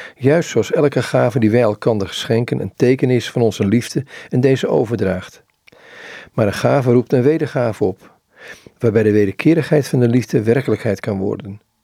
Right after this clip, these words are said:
De mens kan God echter niets terugschenken, tenzij hetgeen hij zelf gekregen heeft.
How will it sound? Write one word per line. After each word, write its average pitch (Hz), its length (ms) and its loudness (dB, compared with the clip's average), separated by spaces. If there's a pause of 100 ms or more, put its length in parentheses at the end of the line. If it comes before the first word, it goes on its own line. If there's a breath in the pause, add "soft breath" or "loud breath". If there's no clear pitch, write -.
(460)
De 135 100 -2
mens 160 220 2
kan 151 140 0
God - 240 -2
echter 139 240 -2
niets 147 200 0
terugschenken, 101 800 -4 (300 loud breath)
tenzij 151 360 2
hetgeen 123 460 0
hij 117 140 0
zelf 107 280 -2
gekregen 123 560 0
heeft. 98 400 -8